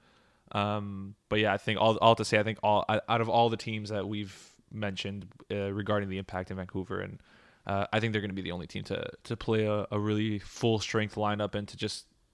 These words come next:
get the tie over with, which I, I believe they could. But that said, uh, H F X have been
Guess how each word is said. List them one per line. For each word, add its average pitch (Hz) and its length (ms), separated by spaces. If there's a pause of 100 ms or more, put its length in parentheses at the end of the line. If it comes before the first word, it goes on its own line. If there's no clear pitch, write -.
(180)
get 110 200
the 110 60
tie 107 280
over 107 260
with, 107 260
which 117 160
I, 139 80 (200)
I 147 80
believe 165 340
they 131 140
could. 139 340 (140)
But 113 140
that 120 140
said, 120 160
uh, 117 300
H 110 240
F 107 80
X 110 220
have 113 120
been 113 280